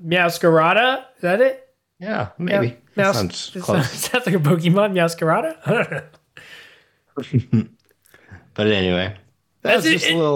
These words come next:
Speaker 2: little
Speaker 1: interesting thought experiment. I'm,
Speaker 2: Yeah.
Speaker 1: I'm sure most people will probably, t-, let us know in the Discord. I think most people would probably agree that if we reverse the numbers, it definitely becomes a lot harder for what is currently being played.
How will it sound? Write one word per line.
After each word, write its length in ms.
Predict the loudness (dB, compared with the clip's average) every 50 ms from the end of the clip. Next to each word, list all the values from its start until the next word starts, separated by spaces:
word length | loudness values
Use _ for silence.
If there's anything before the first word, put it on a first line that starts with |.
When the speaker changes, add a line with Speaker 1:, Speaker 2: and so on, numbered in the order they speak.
| 0 0
Speaker 2:
little 80 | -2
Speaker 1:
interesting 480 | -2 0 2 0 0 2 2 0 2 2
thought 260 | 4 4 4 4 2
experiment. 680 | 0 -2 -2 2 2 4 4 4 2 0 -2 -4 -8 -16 _ _ _ _ _ _ _ _ _ _ -6 -2
I'm, 80 | 0 0
Speaker 2:
Yeah. 180 | 0 0 0
Speaker 1:
I'm 180 | 0 0 0 0
sure 220 | 0 2 2 4 4
most 260 | 4 4 2 2 0
people 200 | -2 0 4 4 4
will 80 | 4
probably, 400 | 4 4 2 2 2 0 -2 -2
t-, 120 | -2 -2 0
let 220 | 2 2 2 2
us 120 | 2 0 2
know 120 | 4 4
in 80 | 4 2
the 60 | 2
Discord. 440 | 2 2 2 2 2 2 2 2 2 0
I 100 | 0 0
think 200 | 0 0 0 2
most 200 | 2 2 2 0
people 180 | 0 2 4 4
would 100 | 4 4
probably 300 | 2 2 2 4 2 2
agree 440 | 2 2 4 4 4 4 2 0 -4 -12 -20 -20 -10 _ -4
that 100 | -2 0
if 160 | 0 2 4
we 80 | 4 4
reverse 500 | 4 4 4 4 4 4 4 2 2 0
the 100 | 2 2
numbers, 560 | 2 2 4 4 4 6 6 4 2 -4 -12 _ _ _ _ _ _ _ _ _ _ _ _ _ _ -2
it 220 | 0 0 0 2
definitely 420 | 2 2 2 2 2 0 0 2 2
becomes 480 | 2 2 2 2 2 2 0 -2 -8 -4 0
a 80 | 0 2
lot 320 | 4 4 4 2 2 0
harder 600 | 2 2 4 4 4 4 4 2 2 0 -4 -8 -20 _ _ _ _ _
for 180 | _ 2 4 4
what 280 | 6 6 4 2 0 -6
is 120 | -6 -6
currently 480 | -4 0 4 4 4 4 4 4 2 2
being 240 | 2 2 2 2 2
played. 380 | 2 0 0 0 -2 -6 -10